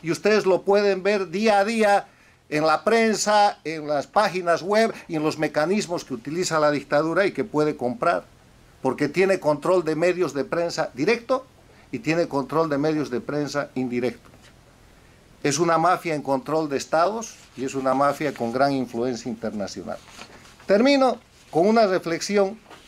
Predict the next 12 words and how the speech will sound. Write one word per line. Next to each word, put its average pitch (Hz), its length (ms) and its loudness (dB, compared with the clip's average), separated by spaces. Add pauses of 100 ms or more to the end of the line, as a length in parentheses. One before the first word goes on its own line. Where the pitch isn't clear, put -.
(260)
de 143 160 -2
que 156 140 0
frente 220 400 2
a 208 80 6
este 196 240 -2
peligro 180 480 -2
tan 185 260 0
grande, 170 400 0
¿qué 175 160 -8
se 170 120 -8
puede 170 300 0
hacer? 160 280 -4